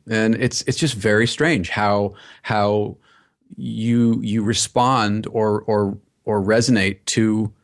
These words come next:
certain pieces of art, whether they're funny, whether they're not. I mean, I, I know a lot of people that love,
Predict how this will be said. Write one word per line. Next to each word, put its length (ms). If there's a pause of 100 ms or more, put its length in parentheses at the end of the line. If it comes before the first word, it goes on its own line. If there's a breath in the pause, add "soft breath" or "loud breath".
(340)
certain 400
pieces 360
of 100
art, 300
whether 340
they're 140
funny, 340
whether 280
they're 140
not. 360
I 80
mean, 120
I, 220 (100)
I 100
know 120
a 20
lot 200
of 60
people 200
that 120
love, 680